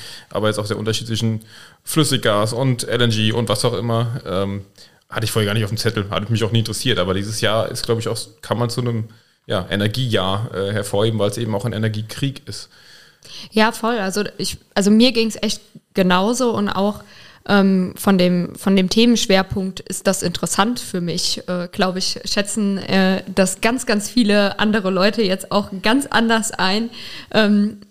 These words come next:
Speaker 2: wenn man über Energie spricht.
Speaker 1: Das ist ja schon bezeichnend. Wir hatten dieses Thementeam Energie, gab's auch schon vorher. Das gab, gibt's, glaub ich, seit drei Jahren. Es war aber nie aktiv. Und auf einmal in diesem Jahr ist dieses Thementeam so aktiv geworden.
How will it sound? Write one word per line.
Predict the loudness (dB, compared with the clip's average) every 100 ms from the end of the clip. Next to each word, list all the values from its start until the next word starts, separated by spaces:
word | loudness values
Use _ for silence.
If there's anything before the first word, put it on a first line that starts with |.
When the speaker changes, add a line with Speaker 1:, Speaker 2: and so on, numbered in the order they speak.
| 0
Speaker 2:
wenn | 4 4
man | 4 2 0 -4 -4
über | -2 -2
Energie | 0 0 0 -2 -4
spricht. | -4 -4 0 0 0 -6 -14 -20 _ _ _ _ -20
Speaker 1:
Das | -10
ist | -4
ja |
schon | 0 0
bezeichnend. | -2 -2 0 0 0
Wir | 0
hatten | 0 0 -2
dieses | -6 -4
Thementeam | -2 -2 -2 -2
Energie, | 0 0 0 -2 -4 -14 -6
gab's | -4 -2 -2
auch |
schon | -2 -2
vorher. | 2 2 2
Das | -2 -2
gab, | -4 -6 -8
gibt's, | -6
glaub | -4
ich, | -2
seit | -2
drei | 0
Jahren. | 0 2 -2 -4
Es | -6 -2
war | 0
aber | 0 0
nie | -2
aktiv. | -4 -4 -4 -2
Und | -2
auf |
einmal | -2 0 0
in |
diesem | 0 0
Jahr | 0
ist | -2 -4
dieses | -8 -4
Thementeam | -4 -2 -2
so | -2 -4
aktiv | -4 -6 -6
geworden. | -6 -4 -2 -4